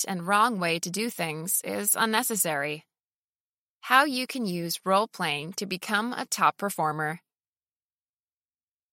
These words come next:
Who would I recommend the Inner Game of Tennis summary to?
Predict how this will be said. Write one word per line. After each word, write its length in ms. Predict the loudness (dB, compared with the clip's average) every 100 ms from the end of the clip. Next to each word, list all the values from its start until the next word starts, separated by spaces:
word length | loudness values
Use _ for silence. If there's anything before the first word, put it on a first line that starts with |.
| _ _
Who 160 | 0 4
would 120 | 6
I 100 | 8
recommend 600 | 8 6 4 2 4 2
the 220 | 0 0
Inner 300 | 0 0 0
Game 220 | 0 0 0
of 140 | 0
Tennis 320 | 0 0 2
summary 440 | 2 2 0 -2 0
to? 300 | 0 0